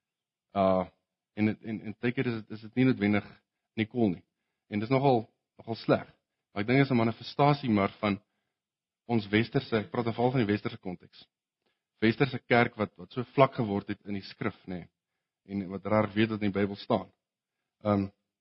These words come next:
so, dis, dis baie relevant om te, te weet wat is die evangelie. Ehm, net om vir julle 'n idee te gee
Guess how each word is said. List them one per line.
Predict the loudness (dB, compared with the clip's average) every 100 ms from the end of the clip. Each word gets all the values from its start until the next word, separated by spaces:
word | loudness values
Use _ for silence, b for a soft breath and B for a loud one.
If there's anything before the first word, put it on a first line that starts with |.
| _ _ _ _ _ _
so, | 0 2 2 -2
dis, | -16 -14
dis | -14 -2
baie | 4 4
relevant | 4 0 0 0 0
om | -6
te, | -6 -6
te | -8 -2
weet | -2 0
wat | -4
is | -4
die | -12
evangelie. | -16 _ -20 -20 _ _ _ _ _ _ _ _ _ _ _ _ _ _ _ _ _ _ _ _ _ _ _ _ _
Ehm, | 6 8 6 -2 _ _ _ _ _ _ _ _ _ _ _ _ _ _ _ _ _ _
net | -4
om | 0
vir | 4
julle | 4
'n | 4
idee | 2
te | -2
gee | -2 0